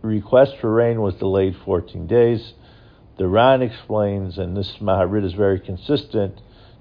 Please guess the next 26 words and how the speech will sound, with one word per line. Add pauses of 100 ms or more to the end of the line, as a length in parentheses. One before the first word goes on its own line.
(140)
that
the
Takana (760)
for
the
concern (180)
of
the
Ola, (400)
the
Olim (240)
from
Chutz
La'aretz
applies (220)
afilu
even (380)
after
the
Churban. (1400)
This
discussion
actually
finds
its
way